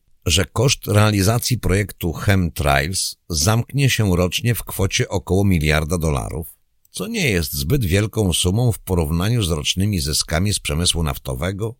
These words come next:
chemicznego i zbrojeniowego. Zachwyt badaczy.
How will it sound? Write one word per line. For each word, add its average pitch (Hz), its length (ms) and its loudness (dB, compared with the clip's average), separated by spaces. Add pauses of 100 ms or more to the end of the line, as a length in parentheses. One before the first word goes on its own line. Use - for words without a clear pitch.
(140)
chemicznego 69 840 -6
i 73 80 -10
zbrojeniowego. 69 840 -8 (2250)
Zachwyt 107 960 0 (320)
badaczy. 69 840 -4